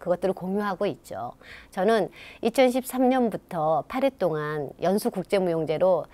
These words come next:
세계 여러 나라 무용인들과 또 서울의 무용인들과 만났거든요. 이들은 인천에 대해서 굉장히 많이 알고 있었고요. 또, 어, 초청받고 싶어 했습니다.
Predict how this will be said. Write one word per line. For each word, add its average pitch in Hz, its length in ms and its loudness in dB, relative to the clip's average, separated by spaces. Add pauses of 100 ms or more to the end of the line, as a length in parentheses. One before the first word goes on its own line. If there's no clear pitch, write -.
(120)
세계 247 380 4
여러 156 180 2
나라 151 480 0
무용인들과 180 760 0 (240)
또 151 100 -4
서울의 247 380 4
무용인들과 160 580 -2
만났거든요. 151 840 -8 (840)
이들은 240 600 4
인천에 220 400 4
대해서 196 200 0
굉장히 180 380 -4
많이 160 260 -4
알고 160 280 -4
있었고요. 160 580 -2 (340)
또, 285 280 6 (360)
어, 147 220 -8
초청받고 277 500 2
싶어 - 260 -12
했습니다. 180 640 -8